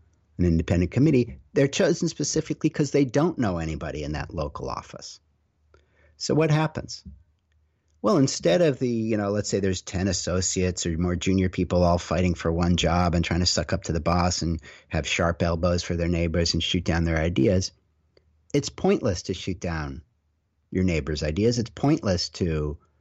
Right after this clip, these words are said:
suck up to your boss because everybody knows that. So instead, you just focus on getting your job done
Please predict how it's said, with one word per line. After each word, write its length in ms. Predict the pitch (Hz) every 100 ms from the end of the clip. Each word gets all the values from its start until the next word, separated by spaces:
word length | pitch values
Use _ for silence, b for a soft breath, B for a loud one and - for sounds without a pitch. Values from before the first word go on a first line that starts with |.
| _
suck 260 | - 87 -
up 60 |
to 60 | -
your 60 | 95
boss 180 | 98
because 300 | 113 113 107 -
everybody 460 | 120 127 135 123 123
knows 320 | 117 120 113
that. 240 | 73 87 - _ _ _ _ _ _ _
So 140 | -
instead, 380 | 139 135 - 226
you 80 | 156
just 220 | 139 143
focus 400 | - 127 - 135
on 80 | 127
getting 200 | 117 120
your 120 | 117
job 320 | 110 107 101
done 260 | 87 - -